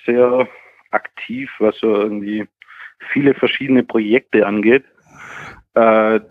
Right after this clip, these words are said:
die bekanntesten und die wahrscheinlich inklusivsten, zugänglichsten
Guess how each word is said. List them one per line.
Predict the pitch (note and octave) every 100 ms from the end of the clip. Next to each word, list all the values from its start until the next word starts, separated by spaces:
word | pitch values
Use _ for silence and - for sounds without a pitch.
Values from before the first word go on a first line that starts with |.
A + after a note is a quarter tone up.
| -
die | - A2
bekanntesten | - G#2+ - A2+ C3 C3 - B2 A#2+
und | A2 G#2
die | G#2
wahrscheinlich | G2+ G#2+ G#2 G#2 G2+ - - _ _
inklusivsten, | A#2 A2+ - - B2+ C#3+ - B2 B2
zugänglichsten | - A#2 A#2 A#2 A2 - - B2+ A#2+